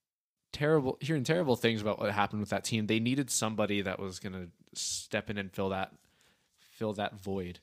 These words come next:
that was left by that, by such an offense, such a terrible experience. And they got a guy with, you know, with experience, Super Bowl experience. Um, you know, his time in Philly kinda left on a sour note.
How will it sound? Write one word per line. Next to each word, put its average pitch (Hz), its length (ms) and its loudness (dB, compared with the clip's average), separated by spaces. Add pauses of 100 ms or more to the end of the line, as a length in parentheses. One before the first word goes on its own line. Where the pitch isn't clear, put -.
(220)
that - 100 -12
was 98 140 -6
left 95 340 -6
by 92 180 -4
that, 85 240 -10 (600)
by 95 60 -8
such - 240 -4
an 104 260 -4 (580)
offense, 156 520 2 (400)
such - 300 -4
a 139 180 2 (580)
terrible 143 400 0
experience. 117 680 -4 (840)
And 127 100 0
they 131 80 0
got 147 120 0
a 151 60 0
guy 151 180 6
with, 151 320 2 (200)
you 131 100 -4
know, 117 380 0 (220)
with 110 200 0
experience, - 680 -2 (200)
Super 139 260 2
Bowl 131 180 6
experience. 110 760 0 (180)
Um, 104 520 0 (140)
you 113 120 -6
know, 107 160 0
his 110 200 -2
time 120 280 2
in 113 60 -2
Philly 107 520 2 (600)
kinda 123 240 -2
left 117 280 4
on 113 100 0
a 104 40 0
sour 101 380 4
note. 98 300 -4